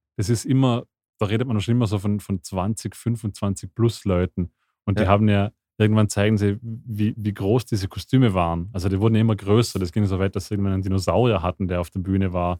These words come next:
Speaker 2: Ja.
Speaker 1: Ähm, und anfangs, also als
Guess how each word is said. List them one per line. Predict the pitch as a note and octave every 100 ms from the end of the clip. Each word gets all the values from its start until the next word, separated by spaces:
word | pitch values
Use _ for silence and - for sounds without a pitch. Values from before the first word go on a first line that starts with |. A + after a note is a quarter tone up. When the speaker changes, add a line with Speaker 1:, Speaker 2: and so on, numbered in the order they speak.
| -
Speaker 2:
Ja. | G#2+ - - _ -
Speaker 1:
Ähm, | F#2 F#2 - _ _ _
und | - G#2+ G#2+ _ _ _
anfangs, | A#2+ F3 D#3 E3 F3 F#3 D3+ -
also | B2+ G2 G#2 G2+ A#2
als | G2+ F#2+ - -